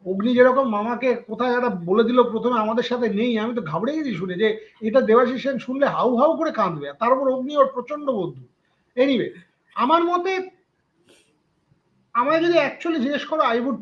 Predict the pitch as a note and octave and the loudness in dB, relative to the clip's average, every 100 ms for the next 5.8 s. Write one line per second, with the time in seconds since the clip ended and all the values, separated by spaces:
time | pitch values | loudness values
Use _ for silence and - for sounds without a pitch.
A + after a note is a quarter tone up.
0 | C#4 A#3+ - E3 A3 B3 E3+ B3 B3 A#3 | -6 -8 -10 -4 -2 -2 0 2 4 2
1 | G3 E3 D#3 D3 - - _ _ _ _ | -2 -6 -6 -10 -14 -20 _ _ _ _
2 | _ _ _ _ _ _ _ _ _ _ | _ _ _ _ _ _ _ _ _ _
3 | _ - A#3+ C#4+ A3+ D#4+ G#3 A3 C4+ G#3+ | _ 2 4 2 0 -2 -2 -4 -4 -2
4 | C#4+ C#4+ C#4 A#3 A#3 B3 C4+ - D4 D#4+ | 2 4 2 0 -2 0 0 -2 -6 -6
5 | E4 - D3 G#3 G#3 C#4 C4+ | -10 -12 -2 0 0 -2 -4